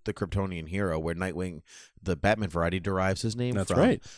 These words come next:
Speaker 2: Yes.
Speaker 1: It's a little known fact.
Speaker 2: He was
Speaker 1: Night-,
Speaker 2: inspired.
Speaker 1: Dick Grayson gets his n-, his new name after Robin from Superman.
Speaker 2: That's right. He
Speaker 1: Yep.
Speaker 2: was inspired by the Kryptonian, hearing about the Kryptonian heroes
Speaker 1: Mm-hmm.
Speaker 2: from Superman. He's like, "Wow, I'm gonna call myself that one day when I leave Dad."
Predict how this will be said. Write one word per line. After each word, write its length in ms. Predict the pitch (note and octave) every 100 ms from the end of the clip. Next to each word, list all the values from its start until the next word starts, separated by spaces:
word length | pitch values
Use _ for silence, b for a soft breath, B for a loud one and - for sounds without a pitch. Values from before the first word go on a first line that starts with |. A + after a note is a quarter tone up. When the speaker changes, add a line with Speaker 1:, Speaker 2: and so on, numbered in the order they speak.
| B
Speaker 2:
Yes. 140 | C#3
Speaker 1:
It's 140 | G2+ G#2
a 20 |
little 160 | A2
known 180 | A2+ A2+
fact. 520 | A2 A#2+ A2 A2 - -
Speaker 2:
He 60 |
was 100 | B2
Speaker 1:
Night-, 120 | A#2+ A2+
Speaker 2:
inspired. 360 | A#2+ A2+ G#2+
Speaker 1:
Dick 140 | A2+ -
Grayson 360 | A#2 G#2+ A2
gets 280 | G2 G#2 -
his 320 | G#2+ G#2 F#2+
n-, 120 | G#2 -
his 300 | G2 G2+ F#2+
new 180 | G2+ A2
name 400 | G#2+ F#2 G#2 G#2 -
after 260 | F#2 A2+
Robin 380 | G2 E2 E2+ G2
from 240 | - G#2
Superman. 460 | G#2+ C#3 E2 E2 E2 -
Speaker 2:
That's 140 | C3
right. 160 | F#3 F3+ - - - -
He 60 |
Speaker 1:
Yep. 60 | C3+
Speaker 2:
was 80 | B2+
inspired 340 | - B2 A#2+
by 140 | A#2+
the 80 | A2+
Kryptonian, 540 | C3 A#2 A#2+ A#2 A2 - b b
hearing 280 | - F3+ D#3+
about 100 | A#2
the 80 | G#2+
Kryptonian 560 | A2 A#2+ A2 G#2 G2+ G#2
heroes 540 | G#2 F#2+ G2 - - -
Speaker 1:
Mm-hmm. 200 | G#2+ G#2
Speaker 2:
from 160 | C3 A2+
Superman. 400 | - A#2 G2+ F2+
He's 100 | G2
like, 100 | A#2
"Wow, 260 | C4+ F3+ D3+
I'm 60 |
gonna 120 | C#3+ D3
call 140 | G#3
myself 320 | G#2+ G#2 F#2
that 180 | G2 -
one 140 | G2+
day 120 | G2 F#2+
when 140 | F#2
I 80 | F#2
leave 300 | F2+ F#2 F2+
Dad." 260 | F2+ F#2